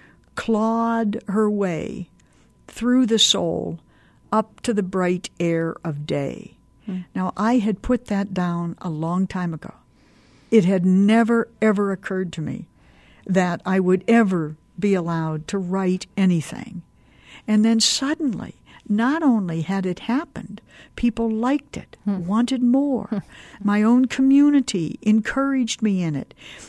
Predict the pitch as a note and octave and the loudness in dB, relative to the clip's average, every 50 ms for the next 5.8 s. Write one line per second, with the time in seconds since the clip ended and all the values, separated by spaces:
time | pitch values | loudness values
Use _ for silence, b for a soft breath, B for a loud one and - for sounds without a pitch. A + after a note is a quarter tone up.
0 | B B _ - G#3+ G#3 G3 F#3+ - - A3+ A#3 A#3 A#3+ A#3+ B3+ C#4 D4 C4+ B3 | B B _ -4 -2 -2 -2 -2 -2 0 2 2 4 4 2 2 2 0 2 0
1 | B3 B3 A3+ - - - A#3 B3+ C4+ C4 - - - B3+ A#3+ A#3 A#3+ A#3 A3+ A3+ | 0 0 -2 -4 -4 -2 -2 -2 -2 -4 -6 -6 -4 -2 0 0 2 2 2 0
2 | A3 B B B B B B B B B B - B3 B3 - - A#3 A3+ G3+ F#3 | 0 B B B B B B B B B B 2 2 4 4 2 0 0 0 -2
3 | F3 - - - B3+ B3+ D4+ F4+ F#4 E4 A#3+ F3+ F#3 E3+ D#3+ D#3 D#3 E3 E3 - | -2 -2 -2 0 0 0 0 0 0 0 0 0 0 -2 -4 -4 -4 -4 -6 -8
4 | - - _ - - - - - B3 C#4 C#4+ C#4+ C4 B3+ A#3 G#3+ G3 F3+ E3 - | -10 -16 _ -6 -4 -2 0 0 0 0 0 2 2 2 4 2 2 0 0 -2
5 | - - G#3 A3 - - D3+ C#3+ C3 - - - - _ _ | -2 -2 -2 -2 -2 -4 -8 -8 -10 -12 -16 -20 -20 _ _